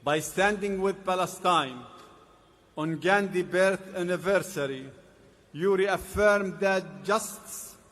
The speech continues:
is not only moral choice,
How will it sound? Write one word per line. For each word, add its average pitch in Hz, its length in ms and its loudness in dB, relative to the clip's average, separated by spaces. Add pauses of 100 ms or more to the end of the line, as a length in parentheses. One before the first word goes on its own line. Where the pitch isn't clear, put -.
(300)
is 143 180 -10
not 190 400 0
only 175 380 4
moral 160 480 2 (160)
choice, 160 640 -6